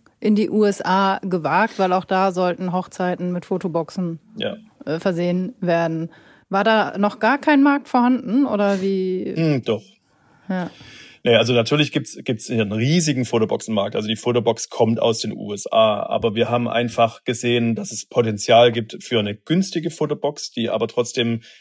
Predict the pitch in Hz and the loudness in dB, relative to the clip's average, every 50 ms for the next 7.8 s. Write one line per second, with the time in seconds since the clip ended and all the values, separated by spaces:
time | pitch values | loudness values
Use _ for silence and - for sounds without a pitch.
0 | _ _ _ - 113 120 120 113 110 110 - - - 110 113 110 113 110 101 104 | _ _ _ 0 0 0 2 0 -2 -4 -4 -2 -2 -2 0 0 0 0 0 0
1 | 107 107 104 - 104 104 101 101 - 107 107 113 - 113 107 - 117 - 120 113 | 0 0 0 -2 -2 -4 -4 -6 -6 -8 -6 -4 -4 -4 -2 -2 -2 -2 -2 0
2 | 131 120 110 107 113 110 117 113 107 113 110 110 110 110 - - - - - 127 | 0 0 2 2 2 4 4 4 4 2 2 2 0 0 -2 -6 -8 0 2 2
3 | 123 120 - - 135 117 104 110 107 110 107 - 120 113 107 107 - - - - | 2 2 2 2 2 4 6 6 6 4 4 0 0 -2 -2 -2 -6 -14 -20 -20
4 | _ - - 107 - - - 127 127 127 131 131 - - - - 123 120 113 113 | _ -4 -4 -4 -2 -2 0 2 2 2 2 -2 -4 -6 -2 2 4 4 6 6
5 | 110 110 110 - - 117 110 107 101 104 107 107 101 - - - - - 117 117 | 4 4 2 2 2 4 4 4 4 2 0 -2 -4 -6 -8 -10 -4 -2 0 0
6 | 107 107 110 107 107 95 107 - - 120 110 107 113 117 110 - - 117 113 110 | 2 2 2 2 2 0 -4 -4 -4 -2 0 0 0 -2 0 0 -2 -2 0 -2
7 | 107 - 110 104 104 104 113 113 98 107 107 107 110 110 107 107 | 0 2 2 2 4 2 0 -2 -2 -2 -2 0 0 0 0 0